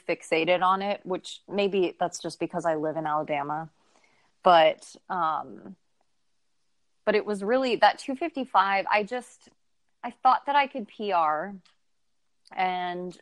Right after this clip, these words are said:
training had gone well. So I thought, "Well, I'll just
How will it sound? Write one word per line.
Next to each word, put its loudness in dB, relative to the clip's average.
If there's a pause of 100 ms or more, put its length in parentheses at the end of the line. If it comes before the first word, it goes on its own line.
training -4
had -4
gone 2
well. -2
So -2 (520)
I -4
thought, 6
"Well, 0
I'll -4
just -10